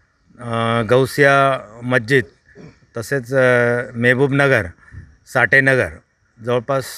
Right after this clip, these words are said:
अडीच ते तीन किलोमीटर परिसरात, अ, रोड मार्च करण्यात आला. अ, त्यामध्ये, अ, सर्व,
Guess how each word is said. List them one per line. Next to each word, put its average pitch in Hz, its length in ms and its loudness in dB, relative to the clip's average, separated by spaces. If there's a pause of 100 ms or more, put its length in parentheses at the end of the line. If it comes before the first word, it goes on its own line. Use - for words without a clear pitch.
(340)
अडीच 127 420 -2
ते 135 200 4
तीन 135 280 -4
किलोमीटर 127 460 -2
परिसरात, 120 520 -2 (560)
अ, 110 360 0
रोड 117 180 2
मार्च 120 280 0
करण्यात 117 380 0
आला. 113 200 2 (680)
अ, 110 440 -8 (120)
त्यामध्ये, 117 540 2 (340)
अ, 110 380 -8 (600)
सर्व, 117 180 0